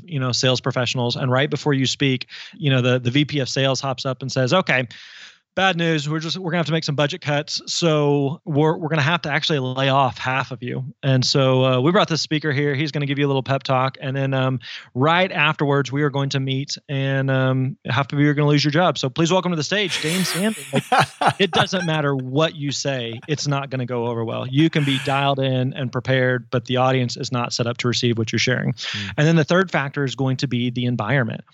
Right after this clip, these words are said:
Speaker 1: And so kinda what you described there at a trade show where there's a, there's a ton of other things going on. There's people coming and going. There's a ton of noise. Nobody's really focused. And it's, it reminds me, um, I, I was speaking at a conference several years ago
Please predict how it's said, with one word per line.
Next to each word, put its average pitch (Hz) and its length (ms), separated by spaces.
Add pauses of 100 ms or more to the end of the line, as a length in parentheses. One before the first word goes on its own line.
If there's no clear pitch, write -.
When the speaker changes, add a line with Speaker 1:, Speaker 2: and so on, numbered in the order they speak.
(180)
Speaker 1:
And 135 80
so 147 100
kinda 147 160
what 143 200
you 151 60
described 135 400
there 127 120
at 120 80
a 117 40
trade 131 280
show 127 160
where 120 100
there's 113 140
a, 123 180
there's 135 160
a 131 220
ton 196 400
of 151 100 (120)
other 139 340 (120)
things 143 200 (180)
going 127 360
on. 131 340
There's 120 160
people 131 240
coming 131 320
and 123 80
going. 135 260
There's 117 140
a 117 60
ton 123 160
of 113 120
noise. 135 480 (360)
Nobody's 147 440
really 139 200
focused. 135 560
And 143 160
it's, 127 160 (280)
it 151 100
reminds 156 300
me, 147 120
um, 139 400 (260)
I, 147 180
I - 60
was 151 140
speaking 156 260
at 139 60
a 135 40
conference 151 320
several 135 180
years 135 200
ago 131 240